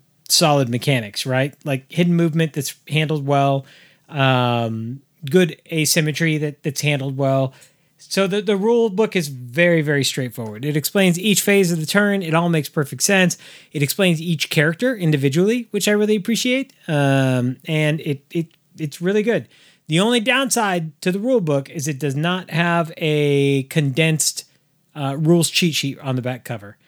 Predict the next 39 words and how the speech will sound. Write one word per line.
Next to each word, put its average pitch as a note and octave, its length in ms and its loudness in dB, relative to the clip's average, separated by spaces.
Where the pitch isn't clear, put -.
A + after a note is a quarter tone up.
Instead, F3+ 400 0
it's F#3 120 -2
got F#3 140 2
an E3+ 100 -2
F E3 160 0
A D#3+ 80 0
Q, A3 320 0
which E3+ 220 -2
is C#3 120 -6
very, E3+ 240 0
very D3+ 180 -2
handy D#3 280 0
as C3 120 -2
well. F3 300 0
But D3 120 -6
really, C#3 400 2
I - 40 -10
mean, D#3 160 0
like, D3 240 -2
come F#3+ 160 0
on, A#2+ 160 -2
folks. - 440 -10
Cheat A3 240 -2
sheets F#3 220 -4
help. A2 280 -8
They E3 120 -2
really, F3 320 2
really C3 220 -2
do. F#2+ 200 -20
I E3 100 -8
hate G#3+ 220 0
having G3 220 -4
to F3+ 60 -2
page E3+ 280 -2
through F3 100 -6
the D#3+ 80 -4
rules D#3 280 0
to D#3+ 100 -6
refresh C#3 540 -4